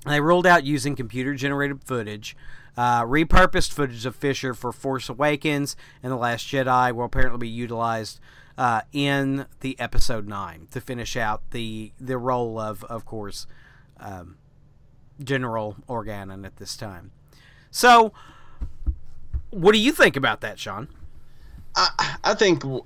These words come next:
Speaker 2: I'm fine with it. You know, we, we discussed this back when we were talking about, uh, Peter Cushing's. And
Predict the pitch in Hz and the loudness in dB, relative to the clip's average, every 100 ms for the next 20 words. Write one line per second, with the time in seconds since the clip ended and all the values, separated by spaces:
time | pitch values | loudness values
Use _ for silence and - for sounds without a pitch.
0 | 135 147 135 120 123 127 127 127 - 139 | 0 0 2 2 2 2 2 2 0 0
1 | 117 113 131 160 175 214 170 - 151 135 | 2 2 4 2 2 2 2 2 0 0
2 | - 135 123 - 110 120 120 - 123 117 | -2 -4 -4 -10 -4 -2 -2 -4 -6 -4
3 | 120 113 131 120 123 110 113 113 117 117 | -4 -4 -2 -2 -2 -2 2 2 2 2
4 | 117 113 110 143 135 - 151 95 - - | 0 -2 0 0 0 0 0 -2 -10 -14
5 | - - - - - - - _ - - | -16 -18 -20 -20 -20 -20 -20 _ -20 -20
6 | - - - - 131 131 127 120 - | -20 -20 -20 -4 0 2 2 -2 -8